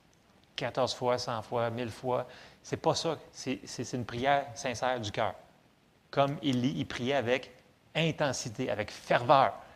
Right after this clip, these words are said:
Et c'est comme ça qu'il a reçu ça. OK ? Autre chose qu'on a vu, demandez. Ne prenons pas pour acquis, « Seigneur, tu le sais, mais tu le sais, mais tu le sais. » Puis là, il doit être là, « Bon,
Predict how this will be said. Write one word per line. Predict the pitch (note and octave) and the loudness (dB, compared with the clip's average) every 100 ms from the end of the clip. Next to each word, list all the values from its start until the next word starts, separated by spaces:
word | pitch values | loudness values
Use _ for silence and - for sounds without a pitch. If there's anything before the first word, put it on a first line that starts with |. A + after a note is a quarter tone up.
| - _ - | -20 _ -8
Et | |
c'est | - - | -6 -6
comme | - D#3+ | -2 0
ça | C3+ D#3 | 0 -2
qu'il | C3+ A2 | -2 -2
a | |
reçu | G#2 - A#2+ | -2 -4 -4
ça. | - G#2+ - | -6 -8 -12
OK ? | - D3 D3+ - - - - - - _ _ - | -4 -4 -4 -10 -14 -14 -16 -20 -20 _ _ 2
Autre | D#3 D#3 | 4 8
chose | F3+ F3 | 8 6
qu'on | E3 D3 | 4 0
a | |
vu, | C#3 D#3+ C3 - - _ - F#2+ G#2 | 2 2 0 -6 -20 _ -16 -10 -2
demandez. | C3 D#3 D3+ C3+ C3 C3 A#2+ G#2+ A#2+ F2+ - _ _ - _ - | 2 4 4 2 0 0 -2 0 0 -2 -14 _ _ -20 _ -6
Ne | G#2 | -6
prenons | A2+ C#3+ C#3 | 0 2 4
pas | D3 | 2
pour | C#3+ | 2
acquis, « | C3 - | 0 0
Seigneur, | B2+ D#3+ D#3+ E3+ | -2 0 2 0
tu | - D#3 | 0 -2
le | C3+ | -2
sais, | - C#3 | -2 -4
mais | A#2+ | -2
tu | - | 0
le | E3+ | 2
sais, | - E3+ | 2 0
mais | C#3+ | 0
tu | B2 | -2
le | F3 | 0
sais. » | B2+ - D3+ A#2 | 0 -2 -4 -4
Puis | C3 | -4
là, | |
il | A#2 G#2+ | -2 -2
doit | G#2+ A#2 | -2 -4
être | G2 | -4
là, « | A#2+ | -6
Bon, | G2+ | -6